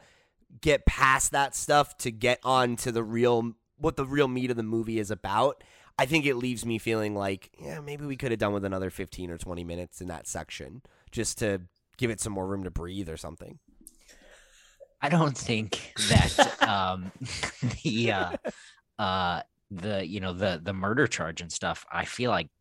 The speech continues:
Speaker 2: well, maybe not the murder charge, but the, um,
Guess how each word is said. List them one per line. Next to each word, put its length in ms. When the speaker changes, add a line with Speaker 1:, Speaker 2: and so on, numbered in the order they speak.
Speaker 2:
well, 260
maybe 220
not 220
the 60
murder 360
charge, 460
but 220
the, 260
um, 280